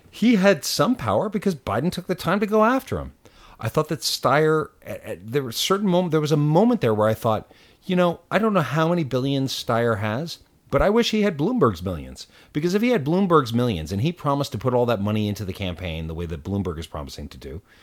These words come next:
you could almost get behind this guy. You know, like, th-, there might be value to that. So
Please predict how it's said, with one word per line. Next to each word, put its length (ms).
you 160
could 140
almost 280
get 140
behind 300
this 140
guy. 320
You 120
know, 320
like, 240
th-, 360
there 140
might 180
be 80
value 400
to 140
that. 280
So 280